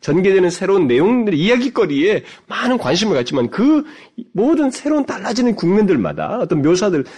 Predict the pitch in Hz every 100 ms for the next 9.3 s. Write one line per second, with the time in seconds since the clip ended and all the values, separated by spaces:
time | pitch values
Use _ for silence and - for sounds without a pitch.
0 | - - 202 226 185 160 139 156 123 160
1 | 170 147 127 131 95 156 220 175 180 170
2 | - - - 233 - 165 294 349 302 262
3 | 285 214 202 208 - 254 208 185 214 247
4 | 214 - 98 117 - - 101 95 - -
5 | 76 73 76 76 - - 196 175 110 247
6 | - _ _ - 180 254 277 - - -
7 | _ _ _ _ _ _ _ _ _ -
8 | 202 277 262 320 - - 185 285 - 240
9 | 202 339